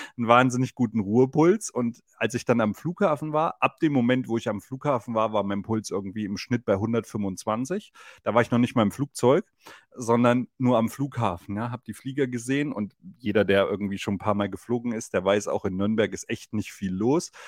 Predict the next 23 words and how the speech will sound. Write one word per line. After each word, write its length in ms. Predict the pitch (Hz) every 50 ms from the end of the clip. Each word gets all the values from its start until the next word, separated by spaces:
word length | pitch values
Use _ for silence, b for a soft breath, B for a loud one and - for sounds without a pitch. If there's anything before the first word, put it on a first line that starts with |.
| B B B
Da 100 | - 101
sind 200 | 90 101 104 110
irgendwie 320 | 76 98 98 101 98 101
sechs 340 | 98 - 113 107 104 - -
oder 160 | 107 98 95
sieben 300 | 90 95 101 101 101 98
Flieger 400 | - - 117 117 127 147 143 139
unterwegs 540 | 123 131 139 147 143 131 143 143 - - -
gewesen 520 | - 147 135 147 147 156 135 - 180 170 156
<laughs> 0 |
an 140 | 135 - - -
dem, 400 | 147 139 - - 156 147 139 -
an 160 | - 143 127 -
dem 260 | - 147 160 139 139 139
Mittwoch, 460 | 147 156 - - - 151 160 - -
als 240 | - 131 131 - -
ich 120 | - -
geflogen 520 | - 156 - - 143 143 139 143 147 147
bin. 260 | 147 156 165 185 220 B B B B B B B B B B _ _ _
Und 400 | _ 139 131 131 131 131 127 - b b b b b b
ja, 180 | - 135 123 110
dann, 320 | 98 107 107 117 117 117 - -
ähm, 480 | 113 117 117 117 117 120 120 120 -